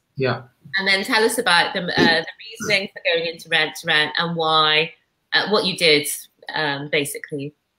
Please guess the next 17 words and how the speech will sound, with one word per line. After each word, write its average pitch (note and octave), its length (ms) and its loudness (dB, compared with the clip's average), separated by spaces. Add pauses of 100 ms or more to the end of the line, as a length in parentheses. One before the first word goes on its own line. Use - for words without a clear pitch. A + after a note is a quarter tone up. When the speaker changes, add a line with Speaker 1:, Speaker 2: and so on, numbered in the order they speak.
(920)
Speaker 1:
Yeah, - 120 -2
I, - 40 -2
sp-, - 120 -6
I - 80 2
suppose A#3 220 2
it F3+ 40 4
was, C#3+ 140 2
it C#3 60 2
was B2 120 0
two F#3+ 180 4
reasons, G#2 320 2
really. G#2 240 2
<clears throat> - 460 4
One D#3+ 320 4
was D3+ 160 4
that, - 320 0
um, A2+ 440 2